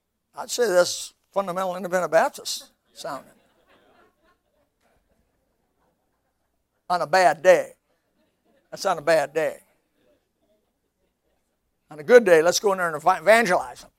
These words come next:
Do a bus ministry. Samaria. But he chose them. He chose them. That was what he did.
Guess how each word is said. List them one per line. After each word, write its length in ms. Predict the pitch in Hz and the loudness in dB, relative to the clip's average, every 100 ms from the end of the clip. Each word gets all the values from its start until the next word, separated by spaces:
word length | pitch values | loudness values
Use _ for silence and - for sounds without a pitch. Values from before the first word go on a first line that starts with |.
| _ _ _ _ _ 170 | _ _ _ _ _ 0
Do 80 | 190 | 2
a 40 | |
bus 260 | 208 226 196 | 6 6 4
ministry. 440 | 185 156 - - _ _ _ _ _ _ _ _ | -6 -10 -12 -20 _ _ _ _ _ _ _ _
Samaria. 480 | _ - 196 160 - _ _ _ _ _ _ _ _ _ _ _ _ _ _ _ _ _ | _ -20 -18 -18 -18 _ _ _ _ _ _ _ _ _ _ _ _ _ _ _ _ _
But 140 | 214 220 | 4 4
he 80 | |
chose 320 | - 233 285 190 | 4 2 2 -4
them. 160 | 254 _ _ _ _ _ _ _ _ _ _ _ _ _ | -10 _ _ _ _ _ _ _ _ _ _ _ _ _
He 60 | 143 | -14
chose 340 | - 202 185 | -6 -4 -4
them. 140 | 165 175 _ | -8 -16 _
That 120 | 143 156 | -6 -4
was 140 | 160 | -4
what 140 | 165 | -4
he 60 | 151 | -4
did. 360 | 151 180 139 | -2 0 0